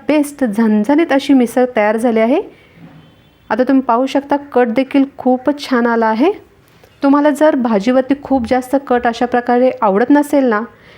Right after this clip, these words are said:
किंवा तुम्ही जर कट असलेली मिसळ खात नसाल, तर जेव्हा आपण याच्यासाठी लागणारी पेस्ट तयार केली ना, त्यावेळेस तुम्ही यातून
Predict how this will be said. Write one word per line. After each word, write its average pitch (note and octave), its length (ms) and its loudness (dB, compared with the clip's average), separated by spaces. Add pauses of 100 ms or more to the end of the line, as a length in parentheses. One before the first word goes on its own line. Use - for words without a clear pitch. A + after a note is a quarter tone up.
(160)
किंवा C#4+ 180 2
तुम्ही D4 280 2
जर D4+ 200 0 (360)
कट C#4 220 2
असलेली C#4+ 460 2 (1700)
मिसळ A#3 380 2
खात D4 220 -2
नसाल, A3+ 480 0 (120)
तर A#3+ 60 2
जेव्हा A#3 320 0
आपण C#4 240 0
याच्यासाठी C#4 560 0
लागणारी A3+ 360 2
पेस्ट A#3+ 460 0
तयार B3+ 180 2
केली B3+ 260 0
ना, C#4+ 140 2 (600)
त्यावेळेस C#4+ 380 0
तुम्ही C#4+ 200 4
यातून C4+ 300 2